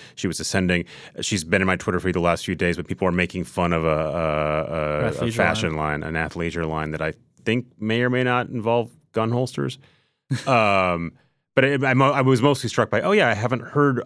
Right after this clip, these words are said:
Speaker 1: about her or from her in a long time."
Speaker 2: Yeah, that was, uh, you know, that could be because her show is behind a paywall.
Speaker 1: Mm-hmm.
Speaker 2: It's on Fox Nation. And so to watch her, you would have to pay for a Fox Nation subscription.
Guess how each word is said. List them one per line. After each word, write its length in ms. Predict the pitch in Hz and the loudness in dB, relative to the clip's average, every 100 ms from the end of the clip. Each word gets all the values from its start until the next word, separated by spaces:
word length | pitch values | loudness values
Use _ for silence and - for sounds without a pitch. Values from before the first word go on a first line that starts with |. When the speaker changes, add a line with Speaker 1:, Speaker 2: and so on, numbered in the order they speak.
| - | -4
Speaker 1:
about 360 | 95 95 95 | 0 0 0
her 280 | - 98 90 | -4 0 0
or 200 | 101 92 | 2 -2
from 300 | 76 101 87 | -2 -2 -2
her 280 | 71 82 80 | -2 -2 -2
in 60 | 78 | -2
a 80 | 78 | -4
long 260 | 76 76 | -6 -8
time." 360 | - - - - _ - | -8 -10 -10 -14 _ -4
Speaker 2:
Yeah, 300 | 196 190 - | 0 0 -2
that 260 | 160 180 269 | -4 -2 -2
was, 300 | 320 220 - | -2 -4 -8
uh, 260 | 165 165 135 - - | -4 -2 -4 -8 -8
you 80 | 147 | -4
know, 260 | 127 113 110 _ _ _ | -2 -4 -8 _ _ _
that 160 | 147 147 | -6 -2
could 160 | 180 | -2
be 100 | 160 | 0
because 420 | 147 - 135 127 - | -2 0 -2 -2 -6
her 160 | - | -4
show 360 | 135 - 127 127 | -4 -2 0 0
is 100 | 120 | -2
behind 260 | 120 113 110 | -4 -4 -4
a 20 | |
paywall. 400 | - 117 131 139 _ | -4 -2 -2 -6 _
Speaker 1:
Mm-hmm. 240 | 104 98 110 - _ | -4 -2 -4 -8 _
Speaker 2:
It's 80 | 120 | -6
on 120 | 107 | -4
Fox 300 | 110 104 - | -4 -4 -4
Nation. 460 | 110 - 123 127 - _ _ _ | -4 -2 -2 -4 -8 _ _ _
And 120 | 104 | -10
so 220 | 104 107 101 | -4 -4 -4
to 300 | 107 104 101 | -4 -4 -4
watch 320 | 101 107 - | -2 -2 -2
her, 160 | 123 117 | -2 -2
you 140 | 107 | -2
would 80 | 104 | -4
have 160 | 104 - | -6 -8
to 80 | |
pay 220 | 101 110 104 | -8 -6 -4
for 160 | 101 | -4
a 40 | 98 | -4
Fox 240 | 101 - | -6 -6
Nation 300 | 107 107 107 | -6 -6 -8
subscription. 560 | 107 107 110 - 143 | -8 -8 -6 -4 -6